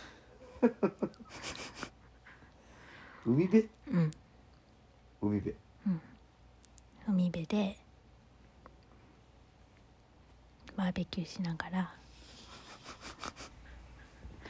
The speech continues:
Speaker 2: ボドゲする。
Speaker 1: マジで？
Speaker 2: うん。
Speaker 1: バー、バーベキューとボドゲ相性悪くない？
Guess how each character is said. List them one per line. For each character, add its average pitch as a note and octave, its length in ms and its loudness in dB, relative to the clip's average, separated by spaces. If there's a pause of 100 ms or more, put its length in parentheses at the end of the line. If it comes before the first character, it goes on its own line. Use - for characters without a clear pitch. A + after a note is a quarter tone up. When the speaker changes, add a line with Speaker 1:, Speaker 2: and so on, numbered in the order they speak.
(1120)
Speaker 2:
ボ G3 100 6
ド E3 120 0
ゲ - 120 -6
す - 180 -10
る。 - 80 -12 (220)
Speaker 1:
マ G#2 160 4
ジ F#3+ 160 4
で？ - 140 -2 (260)
Speaker 2:
う - 20 8
ん。 E3 140 6 (440)
Speaker 1:
バ - 80 -4
ー、 A#2 480 -2
バ A#2 140 8
ー D#3+ 60 8
ベ F#3 80 6
キ E3 100 12
ュ D3+ 60 12
ー - 40 10
と - 120 10
ボ G2+ 160 6
ド G#2+ 80 12
ゲ G#2 160 12
相 G2 180 10
性 B2 160 12
悪 G2+ 140 12
く G#2 80 -2
な G#2 80 4
い？ G2+ 60 0